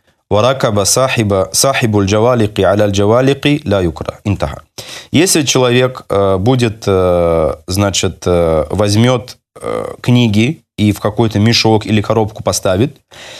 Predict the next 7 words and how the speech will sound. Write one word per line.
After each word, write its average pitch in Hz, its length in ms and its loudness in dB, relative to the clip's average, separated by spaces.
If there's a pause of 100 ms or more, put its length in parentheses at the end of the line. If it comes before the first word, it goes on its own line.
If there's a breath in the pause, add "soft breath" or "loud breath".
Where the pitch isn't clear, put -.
(240 loud breath)
и 131 80 2
сядет 139 480 2
сверху 127 440 0
этой 104 200 -2
коробки 117 420 0
на 101 120 2
животное, 143 540 0